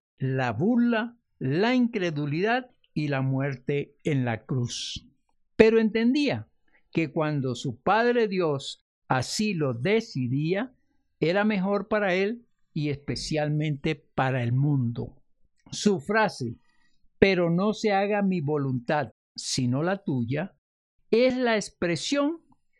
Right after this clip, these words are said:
de un sabio que entiende a Dios, que conoce los designios del Padre Dios, que son los mejores.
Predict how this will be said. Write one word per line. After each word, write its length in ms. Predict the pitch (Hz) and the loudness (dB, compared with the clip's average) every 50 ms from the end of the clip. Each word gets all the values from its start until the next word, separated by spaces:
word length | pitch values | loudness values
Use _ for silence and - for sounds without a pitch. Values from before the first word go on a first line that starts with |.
| _ _ _ _ | _ _ _ _
de 200 | - 127 160 160 | -2 0 2 2
un 260 | 160 180 226 262 269 | 2 2 2 2 2
sabio 640 | 240 - - - 160 127 127 123 127 131 143 190 - _ _ _ _ _ _ _ _ | 0 -2 -2 -2 0 0 0 0 -2 -2 -2 -4 -6 _ _ _ _ _ _ _ _
que 180 | - 160 147 139 | -2 0 0 2
entiende 880 | 135 127 123 120 - 165 160 160 165 160 151 139 151 156 - - - _ | 2 0 -2 -2 -4 -2 -2 0 0 0 0 0 -2 -4 -4 -6 -6 _
a 120 | - 135 120 | -4 -2 -2
Dios, 480 | 123 131 135 120 104 - - - - - _ _ _ _ _ _ _ _ _ | -2 -2 -2 -4 -4 -6 -10 -14 -16 -20 _ _ _ _ _ _ _ _ _
que 200 | - 196 185 214 | 0 0 0 2
conoce 720 | - 196 190 196 220 240 247 240 - 262 247 254 247 240 - | 0 0 2 2 4 2 0 0 0 0 0 0 0 -4 -4
los 400 | - 190 151 160 175 175 147 127 | -4 -4 0 2 2 0 0 0
designios 960 | 147 143 131 - - 262 277 302 302 302 302 294 285 277 269 240 - - - _ | -2 -2 -2 -2 -2 0 0 0 0 0 0 0 0 -2 -4 -6 -10 -18 -14 _
del 320 | - 120 139 135 123 120 | -8 -4 -4 -2 -4 -4
Padre 540 | - _ - 139 135 139 147 170 170 185 185 | -6 _ -4 -2 0 0 0 0 -2 -2 0
Dios, 500 | 190 233 277 254 185 127 - - - _ _ _ _ _ _ _ _ _ _ | 0 0 0 0 -2 -2 -6 -12 -20 _ _ _ _ _ _ _ _ _ _
que 180 | 185 170 156 | 0 0 0
son 520 | 139 - - 202 214 226 220 220 233 233 - | -2 0 2 2 4 4 4 2 0 -2 -4
los 340 | - 139 147 156 147 139 143 | -4 0 0 0 0 0 -2
mejores. 800 | 139 139 135 120 131 139 135 127 117 - - - - - - | -2 -2 0 0 0 -2 -2 -2 -4 -6 -8 -10 -14 -16 -16